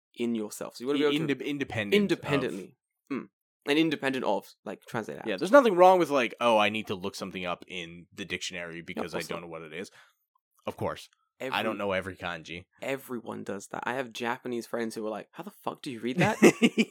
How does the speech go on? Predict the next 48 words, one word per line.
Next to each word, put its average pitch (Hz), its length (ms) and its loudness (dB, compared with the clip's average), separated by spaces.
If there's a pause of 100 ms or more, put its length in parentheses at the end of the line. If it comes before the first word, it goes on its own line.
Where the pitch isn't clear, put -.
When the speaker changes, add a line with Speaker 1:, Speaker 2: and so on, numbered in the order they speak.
Speaker 1:
Right? 165 320 4
Speaker 2:
Yeah, 104 160 0
Speaker 1:
Like, 82 100 6
Speaker 2:
even 175 160 0
some 156 140 2
Japanese 110 420 -2
people 85 260 -16
are 69 80 -12
like, 52 80 -16
Speaker 1:
Yeah. 190 120 2
Speaker 2:
"What - 60 -4
the 113 60 -18
fuck 104 180 -10
is 85 120 -10
this?" 82 200 -12
Speaker 1:
It's, 160 220 -2
it's 165 200 -2
no 175 260 2
shame 160 360 0
to 120 180 -4
see 156 220 -2
a 131 80 2
kanji 123 420 -2
and 110 120 -2
go, 107 320 -4 (600)
"The - 100 -8
fuck - 360 -8
is 220 120 -8
that?" 220 300 -4
And 139 80 0
then 131 140 2
look 143 160 4
it 143 40 6
up 135 80 6
and 131 100 -2
Speaker 2:
Mm-hmm. 127 100 6
Speaker 1:
go, - 120 -2
"Oh, 494 540 2 (140)
there's 415 120 -2
a - 40 -8
kanji 226 340 0
for - 100 -2
that? - 140 4
That's - 100 -6
fucking 240 260 -2
sick. - 220 0
Speaker 2:
Yeah. - 80 -4
Speaker 1:
Didn't, - 140 -2